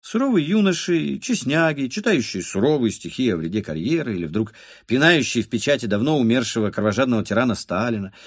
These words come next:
или возмущающиеся тем, что кто-то бьет женщину, были встречены на ура такими же читателями.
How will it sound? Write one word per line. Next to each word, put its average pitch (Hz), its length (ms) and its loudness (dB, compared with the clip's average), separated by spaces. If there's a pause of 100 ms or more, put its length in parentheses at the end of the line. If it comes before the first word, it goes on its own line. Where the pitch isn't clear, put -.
(100)
или 101 160 2
возмущающиеся 151 880 0
тем, 151 180 0
что 120 180 -4
кто-то 135 340 -2
бьет 95 240 -2
женщину, 147 540 -2 (360)
были 240 280 4
встречены 156 600 0
на 143 160 -2
ура 139 500 4 (260)
такими 95 320 -2
же 107 140 -4
читателями. - 720 -12